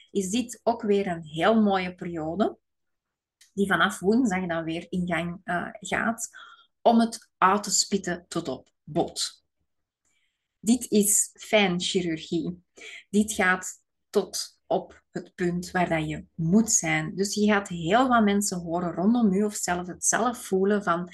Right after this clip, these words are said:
"En nu ga ik tot op bot, totdat ik het heb. En ik ga door,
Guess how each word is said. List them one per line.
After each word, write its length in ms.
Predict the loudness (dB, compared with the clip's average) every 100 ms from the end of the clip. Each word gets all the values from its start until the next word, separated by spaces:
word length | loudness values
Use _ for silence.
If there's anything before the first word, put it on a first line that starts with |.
| -12 -2
"En 180 | 2 4
nu 160 | 4
ga 240 | 4 2 2
ik 140 | 0
tot 200 | -4 -4
op 200 | -4 -4
bot, 360 | -2 -2 -6 -6
totdat 320 | -4 -2 -2
ik 140 | -4
het 180 | -10 -12
heb. 360 | -2 -2 -2 -10 _ -20 -20 -20 -4
En 140 | -2
ik 120 | -2
ga 280 | -4 -8 -8 2
door, 600 | 4 6 6 6 2